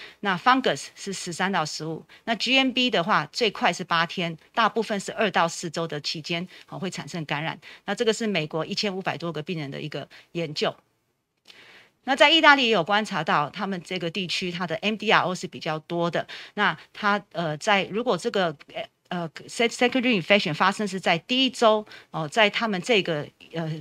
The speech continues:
这个，这个，呃，医院呢，它的M D R O竟然有占到五十percent，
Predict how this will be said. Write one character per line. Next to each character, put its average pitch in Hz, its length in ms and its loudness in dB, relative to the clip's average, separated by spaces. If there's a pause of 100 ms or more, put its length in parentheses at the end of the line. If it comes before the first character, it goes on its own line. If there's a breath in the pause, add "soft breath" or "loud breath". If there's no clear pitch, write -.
这 - 120 -10
个， 180 260 0
这 233 180 2
个， 160 280 0 (260 loud breath)
呃， 165 140 -4
医 208 140 -4
院 220 200 4
呢， 160 240 -2
它 202 140 0
的 175 180 -2
M 226 240 2
D 233 160 0
R 160 120 8
O 185 120 2
竟 208 160 -4
然 165 140 0
有 143 100 -6
占 180 200 -2
到 170 160 0
五 151 80 -10
十 175 160 -8
percent， 131 400 -6